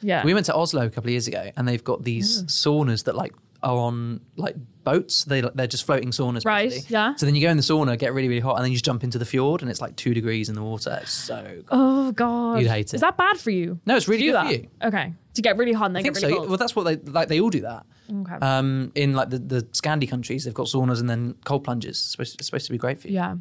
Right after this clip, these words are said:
Speaker 2: Apparently.
Speaker 1: The only time I like being really cold, and this is a, a life hack for anyone who has anxiety, is that if you ever feel really nauseous, if you get really cold, uh, this, I don't know if this is true, but, like, a friend of mine told me this years and years ago.
Speaker 2: Yeah.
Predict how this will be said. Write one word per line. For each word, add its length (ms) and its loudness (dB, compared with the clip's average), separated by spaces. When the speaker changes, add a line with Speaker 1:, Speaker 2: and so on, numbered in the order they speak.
Speaker 2:
Apparently. 340 -2
Speaker 1:
The 80 0
only 140 0
time 220 2
I 60 2
like 140 0
being 140 -6
really 140 -6
cold, 360 -6
and 120 -2
this 140 -2
is 140 -6
a, 380 -2
a 60 -2
life 240 2
hack 220 -10
for 100 -6
anyone 240 -4
who 100 -4
has 200 -2
anxiety, 420 0
is 240 2
that 220 0
if 80 -6
you 80 0
ever 100 -6
feel 360 -2
really 380 0
nauseous, 760 -4
if 120 -4
you 80 0
get 160 2
really 100 -4
cold, 400 -4
uh, 80 -6
this, 260 0
I 220 4
don't 160 4
know 100 2
if 80 0
this 160 -2
is 120 -6
true, 200 -2
but, 360 -4
like, 240 0
a 40 -4
friend 220 -2
of 60 0
mine 160 -4
told 160 -6
me 60 -2
this 260 -6
years 400 -2
and 60 -6
years 200 -6
ago. 300 -4
Speaker 2:
Yeah. 180 -10